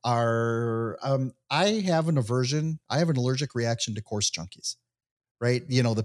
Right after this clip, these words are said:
people that buy, you know, like, a million and one courses or go through two or three coaches a year, you know, and have done, you know, like, all kinds of,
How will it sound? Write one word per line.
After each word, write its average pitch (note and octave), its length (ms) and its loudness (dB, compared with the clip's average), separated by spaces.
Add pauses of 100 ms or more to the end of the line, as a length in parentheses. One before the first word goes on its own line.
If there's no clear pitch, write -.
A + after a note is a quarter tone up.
people E3+ 180 2
that C3 200 4
buy, B2 300 4
you B2 300 0
know, A2+ 60 0
like, G#2 160 -2
a A2+ 40 0
million D#3 300 2
and C3+ 80 0
one C3 120 0
courses A#2 500 -6
or G#2+ 80 -4
go B2+ 200 -2
through B2 220 -6
two C#3+ 140 -8
or D3 120 -4
three B2 380 -2 (280)
coaches C#3+ 440 4
a A#2+ 40 2
year, A#2 440 2 (500)
you B2+ 120 2
know, A2+ 180 2
and A2+ 80 2
have G#2 120 -2
done, B2+ 560 4
you C3 180 2
know, A#2 100 0
like, A2+ 180 -2
all B2+ 180 0
kinds A#2+ 280 -2
of, A#2 160 -2